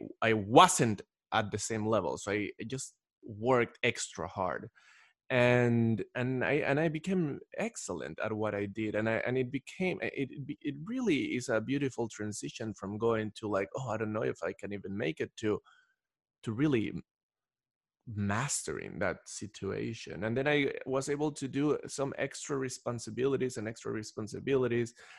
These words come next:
I created this, uh, s-, uh, psychedelic journal club at Duke. I became chief resident. I s-, I did,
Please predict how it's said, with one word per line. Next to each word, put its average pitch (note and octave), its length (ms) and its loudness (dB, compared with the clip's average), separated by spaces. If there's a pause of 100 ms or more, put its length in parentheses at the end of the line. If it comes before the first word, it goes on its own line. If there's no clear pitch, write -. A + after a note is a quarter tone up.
(180)
I A2+ 120 2
created A2 460 0
this, G#2 220 -4
uh, F#2+ 300 0 (1300)
s-, - 120 -18 (400)
uh, G#2+ 300 2
psychedelic G#2+ 640 0
journal A2+ 400 2
club G#2 340 -4
at G2+ 80 -2 (140)
Duke. A2+ 340 4
I G2+ 80 0
became G2+ 380 -4
chief - 320 -12
resident. A2 500 2
I G2 60 2
s-, G2 180 -6
I G#2 60 -2
did, G#2+ 280 -2